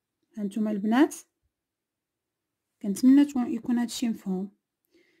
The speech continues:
من بعد كنشدوه، كنبلوه يا اما بالخيط يا اما كنشدوه بفنيتات. من الاحسن، من الاحسن نتوما نبلوه بالخيط احسن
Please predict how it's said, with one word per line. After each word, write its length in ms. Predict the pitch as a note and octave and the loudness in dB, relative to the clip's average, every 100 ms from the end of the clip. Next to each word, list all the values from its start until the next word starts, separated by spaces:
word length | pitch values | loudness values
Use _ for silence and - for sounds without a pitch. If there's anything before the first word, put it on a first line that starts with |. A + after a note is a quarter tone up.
| _ | _
من 180 | A3 A3 | 0 2
بعد 260 | A#3+ F4 F#4 _ _ _ _ _ _ _ _ _ _ _ _ - | 4 2 0 _ _ _ _ _ _ _ _ _ _ _ _ -6
كنشدوه، 720 | A3+ A3 C4 G#3+ A3 A3+ G#3 - _ _ _ _ _ _ _ _ _ _ _ _ _ _ _ _ _ _ _ - | -4 -2 0 0 0 0 -2 -10 _ _ _ _ _ _ _ _ _ _ _ _ _ _ _ _ _ _ _ -2
كنبلوه 520 | B3+ C4 B3 A#3 A#3 | 6 6 6 0 2
يا 140 | B3 C#4 | 4 6
اما 200 | B3+ A#3+ | 4 4
بالخيط 580 | A3 - C4+ F4 - _ _ _ - | -2 -2 0 0 -4 _ _ _ -10
يا 140 | A3+ | 0
اما 140 | B3 C#4 | 4 4
كنشدوه 520 | C#4+ C4+ G#3 G3 A#3 | 4 2 0 -2 -4
بفنيتات. 640 | G#3+ - A3+ G3 F#3 F#3+ - _ _ _ _ - | -4 -2 0 -2 -8 -12 -14 _ _ _ _ 6
من 80 | D4 | 8
الاحسن، 560 | F4 C4+ - - G3+ | 8 4 -8 -10 -6
من 140 | A3+ C4 | -2 -2
الاحسن 400 | A#3+ - D4+ D4 | -2 -2 2 4
نتوما 320 | C#4 C4 C4 | 4 2 4
نبلوه 340 | A#3+ A3 A#3+ | 2 0 -4
بالخيط 320 | A#3 A#3 C#4+ | -4 -6 -8
احسن 340 | C#4+ - - | -10 -18 -18